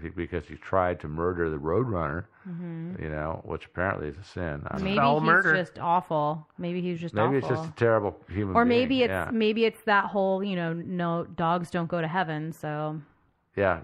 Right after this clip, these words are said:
Speaker 2: maybe
Speaker 1: where,
Speaker 2: coyotes
Speaker 1: where
Speaker 2: aren't
Speaker 1: else do you
Speaker 2: allowed in
Speaker 1: go?
Speaker 2: heaven.
Speaker 1: Yeah, that's it. So they gotta go to hell.
Speaker 2: Yeah.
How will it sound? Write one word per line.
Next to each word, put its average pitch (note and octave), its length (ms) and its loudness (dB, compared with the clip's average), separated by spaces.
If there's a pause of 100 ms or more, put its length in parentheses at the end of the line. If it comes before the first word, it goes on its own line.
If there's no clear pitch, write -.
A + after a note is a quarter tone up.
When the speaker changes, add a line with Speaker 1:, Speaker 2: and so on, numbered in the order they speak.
Speaker 2:
maybe F2 180 4
Speaker 1:
where, E2 80 4
Speaker 2:
coyotes E3+ 380 0
Speaker 1:
where G2 100 6
Speaker 2:
aren't G2 160 4
Speaker 1:
else E3 100 -4
do D#3+ 60 0
you D#3+ 60 2
Speaker 2:
allowed E3 120 0
in G2 60 0
Speaker 1:
go? A#2+ 140 2
Speaker 2:
heaven. D#3+ 440 -4
Speaker 1:
Yeah, A2 300 4
that's F#2 180 -2
it. - 360 -2
So E2 80 -8
they D#2+ 80 -4
gotta E2 220 2
go E2 120 -2
to E2 80 0
hell. G#2 280 0
Speaker 2:
Yeah. F3+ 220 -6